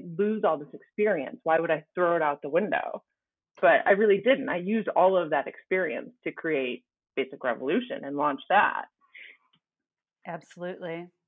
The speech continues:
Speaker 2: Yeah, it's, it is just definitely ingrained in us of, uh,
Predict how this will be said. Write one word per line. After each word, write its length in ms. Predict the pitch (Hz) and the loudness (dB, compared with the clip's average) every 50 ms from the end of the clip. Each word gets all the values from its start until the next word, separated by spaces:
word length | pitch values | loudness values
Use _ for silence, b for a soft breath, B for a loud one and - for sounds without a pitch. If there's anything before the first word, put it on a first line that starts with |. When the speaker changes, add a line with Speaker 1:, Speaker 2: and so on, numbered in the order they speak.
| _ _ _ _ _ _ _ _ _ _ _ _ _ _ _ _ _ _ _ _ _ _ _ _ _ _ _ _ _ _ - | _ _ _ _ _ _ _ _ _ _ _ _ _ _ _ _ _ _ _ _ _ _ _ _ _ _ _ _ _ _ -6
Speaker 2:
Yeah, 320 | 190 214 226 208 175 160 - - | -4 -2 -2 -4 -6 -8 -12 -14
it's, 180 | 190 - - 220 | -14 -10 -6 -4
it 240 | 202 202 202 190 | -4 -4 -2 -2
is 160 | 233 233 208 185 | -2 -2 -4 -4
just 240 | - 208 208 - - | -6 -8 -8 -4 -4
definitely 400 | 220 196 - 208 196 190 185 175 | -4 -4 -4 -6 -8 -6 -6 -6
ingrained 440 | 165 165 165 - 165 165 180 190 180 | -6 -8 -8 -8 -6 -6 -6 -4 -4
in 100 | 170 156 160 | -4 -6 -4
us 480 | 160 165 175 185 - - - - - - - | -4 -6 -6 -8 -10 -14 -18 -18 -20 -12 -10
of, 280 | 170 160 160 156 147 165 | -8 -6 -6 -6 -6 -6
uh, 380 | 151 156 151 156 156 165 175 | -6 -6 -4 -4 -4 -6 -8